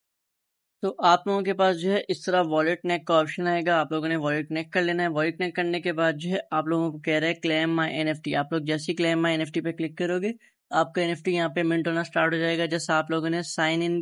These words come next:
रिक्वेस्ट यहाँ से एक्सेप्ट कर लेनी है Paver में। तो यहाँ से मैं साइन इन रिक्वेस्ट एक्सेप्ट करूँगा।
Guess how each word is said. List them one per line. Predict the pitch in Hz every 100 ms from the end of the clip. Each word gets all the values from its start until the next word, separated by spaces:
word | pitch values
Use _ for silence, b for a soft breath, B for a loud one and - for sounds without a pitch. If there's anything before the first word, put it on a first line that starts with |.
| 170
रिक्वेस्ट | 165 156 170 156 160
यहाँ | 156
से | 151
एक्सेप्ट | - 170 165 156
कर | -
लेनी | 151 151 165
है | 214 214
Paver | 156 143 147
में। | 143 147 B B B _ _
तो | 175
यहाँ | 170 170
से | 170
मैं | 175 175
साइन | 175 160
इन | 165
रिक्वेस्ट | 165 160 165
एक्सेप्ट | - 156 165 -
करूँगा। | 180 190 233